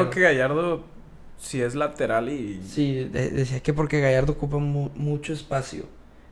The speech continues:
Speaker 1: y esto es más dinámico de, de, de, o sea, de pases cortos y rápidos.
Speaker 2: Ah, ok.
Speaker 1: Decía que Gallardo, bueno, él, él, él, él decía que bajo su esquema, dice que no creo que Gallardo, que según él jugó muy mal,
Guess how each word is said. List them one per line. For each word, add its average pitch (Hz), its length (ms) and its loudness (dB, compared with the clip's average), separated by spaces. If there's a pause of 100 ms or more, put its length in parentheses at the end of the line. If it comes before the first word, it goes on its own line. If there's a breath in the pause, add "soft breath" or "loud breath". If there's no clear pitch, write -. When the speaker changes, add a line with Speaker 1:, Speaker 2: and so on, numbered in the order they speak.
Speaker 1:
y 139 120 -2
esto 147 240 -2
es 139 80 0
más 139 260 0
dinámico 139 560 0
de, 127 240 0
de, 123 200 -8
de, - 420 -2
o - 80 -6
sea, 123 380 -4 (720 soft breath)
de 135 80 -6
pases 135 340 -6
cortos 139 360 -4
y 139 40 -2
rápidos. - 480 -8
Speaker 2:
Ah, 110 300 -8
ok. - 100 -16 (760 soft breath)
Speaker 1:
Decía 127 300 -6
que 135 100 -6
Gallardo, 135 640 2
bueno, 160 280 6
él, 160 300 6
él, 143 240 4
él, 147 320 0
él 131 300 -2
decía 139 280 0
que 139 180 -2 (180)
bajo - 420 -4
su 127 100 -2
esquema, 151 300 -2
dice 139 180 2
que 147 80 -6
no 135 120 -4
creo 151 160 0
que 160 120 -2
Gallardo, 143 600 0
que 147 120 -2
según 139 360 0
él 156 160 -2
jugó 135 260 -2
muy 139 140 0
mal, 139 260 -2